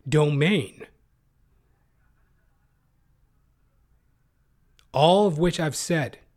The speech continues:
can be found on the who World Health Organization website, and it's information that is spoken about in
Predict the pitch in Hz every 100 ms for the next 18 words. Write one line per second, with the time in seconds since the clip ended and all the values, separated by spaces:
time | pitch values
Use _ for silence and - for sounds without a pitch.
0 | _ _ _ _ _ _ _ _ _ _
1 | _ _ _ _ _ _ _ _ _ _
2 | - 151 139 - 170 165 156 139 - -
3 | 175 170 170 170 _ _ _ _ _ _
4 | _ 131 147 151 147 - _ _ _ _
5 | - 147 143 - - 135 135 131 139 127
6 | - 131 120 - _ _ - 147 143 -
7 | 101 117 - _ _ _ _ _ _ _
8 | _ _ 170 160 156 - - 190 185 156
9 | 165 185 - 143 143 135 - - 175 185
10 | 156 113 107 101 - - - _ _ _
11 | _ _ _ _ _ _ _ _ _ _
12 | _ 151 143 135 127